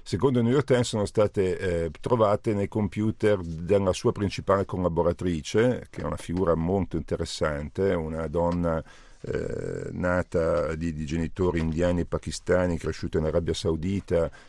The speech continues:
che ha avuto una carriera folgorante che Hillary Clinton considera una sorta di sua seconda figlia,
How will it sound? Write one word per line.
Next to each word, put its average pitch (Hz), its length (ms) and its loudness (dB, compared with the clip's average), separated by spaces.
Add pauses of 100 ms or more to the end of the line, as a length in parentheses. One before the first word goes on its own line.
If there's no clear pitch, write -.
(140)
che - 100 -4
ha 80 40 0
avuto 85 200 -2
una 87 100 0
carriera 90 320 0
folgorante 82 880 0
che 78 500 -2
Hillary 80 240 -2
Clinton 85 300 -2
considera 82 400 -2
una 78 100 0
sorta - 280 -2
di 76 60 -2
sua - 120 -6
seconda 87 420 -2
figlia, 139 480 0